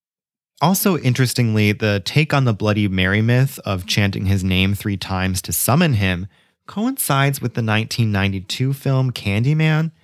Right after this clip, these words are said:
a film where the son of a former slave and a lynching victim is conjured in a similar fashion. Also curious is that in nineteen ninety-three, the sightings of Old Red Eyes in this myth really ramped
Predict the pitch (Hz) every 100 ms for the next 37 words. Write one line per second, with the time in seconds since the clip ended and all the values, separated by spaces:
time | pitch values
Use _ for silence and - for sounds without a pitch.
0 | _ - 127 - 120 117 123 113 113 113
1 | 107 98 - 107 101 98 104 98 101 98
2 | - 104 98 98 101 120 110 113 117 135
3 | 123 - 101 98 - - 101 98 104 101
4 | 95 104 95 95 92 - - 95 90 85
5 | 80 87 - - 139 151 - 92 95 123
6 | _ _ - 170 185 - 170 - 123 110
7 | 107 - - 110 101 110 107 113 110 113
8 | 107 107 120 107 101 92 90 - 160 127
9 | 107 101 - 113 110 104 95 107 110 104
10 | 101 101 101 92 92 95 98 95 92 -
11 | 98 95 87 107 123 135 110 101 90 92